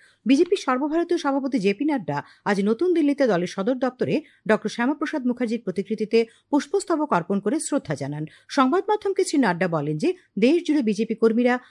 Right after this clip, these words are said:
ডক্টর শ্যামাপ্রসাদ মুখার্জির বাহাত্তরতম মৃত্যুবার্ষিকী পালনের জন্য বিভিন্ন কর্মসূচির আয়োজন করেছে। ডক্টর মুখার্জির অবদানের উল্লেখ করে তিনি বলেন, ডক্টর শ্যামাপ্রসাদ মুখার্জি একজন স্বাধীনতা সংগ্রামী এবং সমাজ সংস্কারক ছিলেন, যিনি জম্মু ও কাশ্মীরকে প্রদত্ত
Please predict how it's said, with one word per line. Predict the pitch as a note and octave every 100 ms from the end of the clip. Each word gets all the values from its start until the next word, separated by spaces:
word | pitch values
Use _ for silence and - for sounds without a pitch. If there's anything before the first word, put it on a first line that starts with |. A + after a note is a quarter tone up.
| -
ডক্টর | F3+ F3 F3+
শ্যামাপ্রসাদ | A3+ A#3+ B3+ B3+ C4
মুখার্জির | G#3 G#3+ B3 D3 D3+ - -
বাহাত্তরতম | G#3 A3 C#4+ E4+ E4+ F4
মৃত্যুবার্ষিকী | B3 A3+ A3+ A3 A#3 G3+
পালনের | D3+ D3 D#3+
জন্য | E3 G#3+ C4+ E4 _ -
বিভিন্ন | B3 D4+ D4
কর্মসূচির | C#4+ E3+ F3 F#3+ D#4+ C#4+
আয়োজন | D#3 D3 D3+
করেছে। | D3+ C#3 - C#3+ - - -
ডক্টর | G3 - E3
মুখার্জির | F3+ G#3 F#3+ F3+
অবদানের | D#3 F3 F#3+
উল্লেখ | F#3 G#3 D#4+
করে | F4 D4+
তিনি | A3 E3
বলেন, | D#3 C#3 B3 - _ -
ডক্টর | B3+ B3 F#4+
শ্যামাপ্রসাদ | D4+ C#4+ D4 E4 D4+
মুখার্জি | D4+ D#4+ C#4+ D#4
একজন | C#4 C#4+
স্বাধীনতা | G3+ G3+ C4+ C#4+
সংগ্রামী | C4+ C4 B3 D#3 D#3+ - -
এবং | A3 A3+
সমাজ | - C4+ F4
সংস্কারক | E4+ G#3+ - E3+ D#3
ছিলেন, | - A3 B3+ C#4 - -
যিনি | B3 A#3+
জম্মু | B3 C4 F4+
ও | G#4
কাশ্মীরকে | D4 - C#4 C4+
প্রদত্ত | C#4 G3 A3 - B3